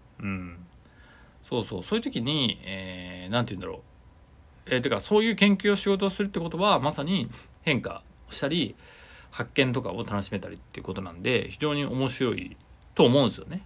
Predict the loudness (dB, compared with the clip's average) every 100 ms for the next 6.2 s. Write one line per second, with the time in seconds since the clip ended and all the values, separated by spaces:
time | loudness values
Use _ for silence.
0 | -14 2 6 6 6 0 -2 -2 -12 -14
1 | -16 -12 6 8 10 8 8 6 8 4
2 | 2 -2 -2 -6 -6 -8 -8 -8 -8 -4
3 | -4 -4 -10 -12 -20 -20 -20 -20 -20 -14
4 | -8 -4 -2 0 0 -2 -6 -8 -10 -8
5 | -2 2 2 0 -2 -10 -12 -6 -6 0
6 | 2 2